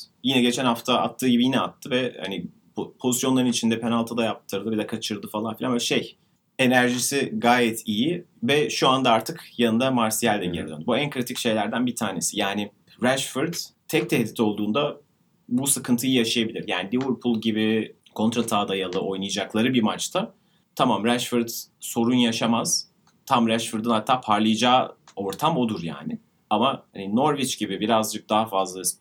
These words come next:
Speaker 1: United'ın oynaması gereken, baskılı, dar alana sıkışacak bir oyunda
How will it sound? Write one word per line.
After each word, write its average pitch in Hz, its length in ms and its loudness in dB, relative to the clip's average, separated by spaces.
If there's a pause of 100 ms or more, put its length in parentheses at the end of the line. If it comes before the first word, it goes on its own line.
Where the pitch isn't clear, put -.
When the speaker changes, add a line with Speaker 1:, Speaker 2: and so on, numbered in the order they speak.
Speaker 1:
United'ın 95 480 -6
oynaması 98 480 0
gereken, 98 560 -2
baskılı, 107 640 -2 (300)
dar 101 120 0
alana 98 280 -4
sıkışacak - 540 -6
bir 101 80 -2
oyunda 107 480 -2